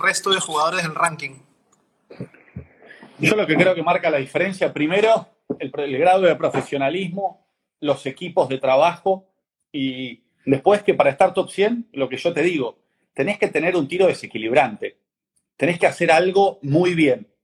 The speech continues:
Speaker 2: No alcanza con hacerlo bien, pegarle bien, no. Realmente tenés que hacer algo bien,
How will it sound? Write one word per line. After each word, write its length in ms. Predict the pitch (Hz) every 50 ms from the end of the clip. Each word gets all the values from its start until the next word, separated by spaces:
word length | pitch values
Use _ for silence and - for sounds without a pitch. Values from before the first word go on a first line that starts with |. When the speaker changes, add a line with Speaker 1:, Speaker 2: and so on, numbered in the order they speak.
| _ -
Speaker 2:
No 140 | 131 165
alcanza 420 | 175 175 180 185 165 143 - 117 -
con 140 | 127 123 131
hacerlo 380 | 113 - - 131 127 135 127
bien, 360 | 131 139 147 147 147 143 135
pegarle 380 | 131 - 117 123 127 123 123 123
bien, 180 | 139 139 127 123
no. 200 | 123 117 - _ _ _ _ _ _ _
Realmente 400 | - 127 135 143 - 214 185 -
tenés 200 | - - 147 147
que 80 | - -
hacer 200 | 170 - 143 139
algo 220 | 139 131 127 127
bien, 440 | 131 170 190 196 190 190 190 190 -